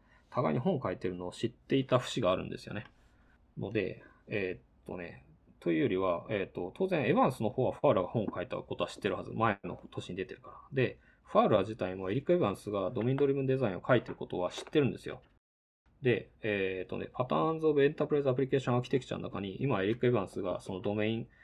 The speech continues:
の、えー、モデリングとかに関しては、えー、面白い本を書いてるので、そっちを乞うご期待みたいなことを書いてある。だから互いに知ってたって話ですね。だから互いに、えーと、じゃあ詳細は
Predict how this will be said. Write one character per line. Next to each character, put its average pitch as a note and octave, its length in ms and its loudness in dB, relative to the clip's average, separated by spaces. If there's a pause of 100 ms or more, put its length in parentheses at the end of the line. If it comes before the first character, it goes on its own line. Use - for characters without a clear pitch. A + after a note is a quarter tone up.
(320)
の、 A2 400 -2
え G2+ 160 0
ー、 - 20 -2
モ G#2+ 120 0
デ G#2+ 100 2
リ G#2 120 0
ン G#2 80 -4
グ G#2+ 100 -4
と A2 120 -4
か F2+ 140 -2
に E2+ 120 -8
関 F#2+ 200 -6
し - 60 -14
て F#2 120 -6
は、 F2+ 220 -2 (260)
え F2+ 440 -4
ー、 - 120 -10
面 G#2+ 120 0
白 B2 180 2
い F#2+ 60 2
本 F2+ 160 -4
を F2 100 -8
書 G#2 100 4
い F#2+ 60 2
て - 100 -4
る D#2+ 60 -6
の E2+ 120 -8
で、 G#2+ 200 -8
そ - 160 -10
っ - 40 -12
ち - 100 -4
を - 40 2
乞 - 160 2
う F#2+ 60 4
ご - 120 -6
期 - 100 -10
待 F#2+ 120 0
み F#2 80 -8
た - 60 -6
い - 40 -12
な F#2+ 40 -14
こ - 80 -18
と - 60 -16
を - 80 -18
書 A#2 80 6
い - 40 4
て - 80 -8
あ - 40 -14
る。 - 60 -18 (520)
だ B2 120 2
か G#2+ 80 4
ら F#2 120 2
互 A#2 320 2
い A#2 40 4
に A2+ 200 0
知 - 120 -14
っ - 100 -16
て D3 120 4
た G2+ 100 0
っ - 20 -2
て - 120 -6
話 F2 220 -4
で - 80 -12
す - 100 -8
ね。 B2+ 140 -4 (460)
だ C3+ 120 2
か A#2 60 4
ら A2 100 8
互 A2+ 320 4
い - 40 6
に、 B2+ 180 6 (260)
え F#2+ 360 4
ー - 20 -16
と、 F#2 200 0
じ A2+ 120 6
ゃ G2+ 40 12
あ G2 160 0
詳 A2 160 4
細 G#2 220 6
は G#2 220 8